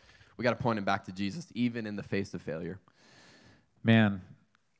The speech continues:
Speaker 2: I, I feel like you and I could probably sit here for, like, double the
Speaker 1: <laughs> Yeah.
Speaker 2: time and just talk and have conversations and answer
Speaker 1: Yeah.
Speaker 2: questions. And, um, here's the deal. We couldn't even get to, we couldn't even get to all the questions that were asked. I will tell you that. But,
Speaker 1: Yeah.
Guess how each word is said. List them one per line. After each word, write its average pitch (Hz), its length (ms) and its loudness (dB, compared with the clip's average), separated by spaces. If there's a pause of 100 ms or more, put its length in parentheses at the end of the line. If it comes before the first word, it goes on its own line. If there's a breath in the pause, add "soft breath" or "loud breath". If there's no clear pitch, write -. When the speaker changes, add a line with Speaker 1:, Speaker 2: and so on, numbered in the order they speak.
(160)
Speaker 2:
I, 117 140 6
I 107 80 0
feel 151 220 4
like 147 180 2
you 123 120 2
and 123 80 4
I 117 100 4
could - 120 -8
probably 110 320 0
sit 104 220 -6
here 101 220 -6
for, 101 240 -4
like, 92 320 -4
double 107 380 4
the 107 140 0
Speaker 1:
<laughs> - 0 -
Yeah. 113 120 4
Speaker 2:
time 104 520 0
and 104 200 -8
just 101 160 -6 (260)
talk 110 400 4
and 107 120 0
have 107 200 -2
conversations 107 720 0
and 101 120 -4
answer 104 340 0
Speaker 1:
Yeah. 104 40 2
Speaker 2:
questions. 101 680 0
And, 98 160 0 (460 loud breath)
um, 117 400 4
here's 156 260 8
the 139 60 0
deal. 156 180 8
We 143 200 6
couldn't 175 240 4
even 135 320 4
get 127 400 6 (120)
to, 123 460 6
we 143 120 4
couldn't 185 220 6
even 120 100 0
get 135 200 2
to 156 80 2
all 117 120 4
the 107 80 0
questions 110 440 0
that 110 120 0
were 101 120 4
asked. 98 360 2
I 117 120 2
will 110 100 2
tell 110 140 2
you 104 100 4
that. 92 300 0 (200)
But, 139 460 6
Speaker 1:
Yeah. 92 140 -4